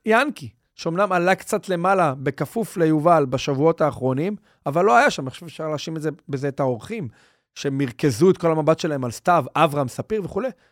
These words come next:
לא משנה. לנו כצופים נחשף בעיקר סתיו. סתיו הייתה הכוח המניע של העונה הזאת,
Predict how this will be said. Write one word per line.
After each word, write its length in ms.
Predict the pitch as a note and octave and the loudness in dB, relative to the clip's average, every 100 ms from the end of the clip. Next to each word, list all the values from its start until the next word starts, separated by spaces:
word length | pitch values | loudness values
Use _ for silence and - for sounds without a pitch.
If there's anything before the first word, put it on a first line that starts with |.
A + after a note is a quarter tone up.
| _ | _
לא 120 | G#3 | 4
משנה. 320 | C4+ - F3+ C3+ - _ D3+ | 4 2 -2 -4 -8 _ 0
לנו 420 | D3+ G#3 C4+ B3+ F3+ | 4 4 2 -4 -4
כצופים 480 | - - F3+ A#3 G3+ | -4 -4 -4 -6 -4
נחשף 440 | E3+ - - F#3 - | -4 -4 -2 -2 0
בעיקר 400 | E3 D#3 F#3 C#3 | -2 0 0 0
סתיו. 360 | - G#3 A#3+ G3 - _ _ _ _ _ - | -4 -4 -4 -6 -12 _ _ _ _ _ -20
סתיו 360 | - A3+ G3+ | 0 2 4
הייתה 300 | E3+ C#3+ F#3 | 2 4 4
הכוח 380 | D#3+ - - A2+ | 4 4 2 4
המניע 320 | C#3+ C#3 E3+ | -2 -2 -2
של 160 | D#3+ D3 | 0 0
העונה 280 | C3 C#3+ F#3+ | 0 0 2
הזאת, 240 | F3+ F#3 | 0 -2